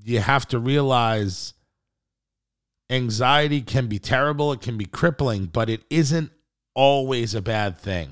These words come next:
I, I've been trying to look at things from other angles. And for me, sometimes I feel my fear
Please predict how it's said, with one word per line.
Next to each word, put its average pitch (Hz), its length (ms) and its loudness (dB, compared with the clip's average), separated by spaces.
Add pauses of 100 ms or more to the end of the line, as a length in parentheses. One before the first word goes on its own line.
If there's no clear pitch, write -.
I, 95 300 -8
I've 92 180 -8
been 98 160 -6
trying 139 460 0
to 127 100 -6
look 127 240 -4
at 107 120 -10
things 117 280 -6
from 107 180 -6
other 104 240 -2
angles. 85 540 -6 (440)
And 110 280 -4
for 113 120 -2
me, 123 440 -2 (1300)
sometimes 131 680 2
I 117 160 2
feel 123 380 -2
my 110 220 0
fear 147 580 0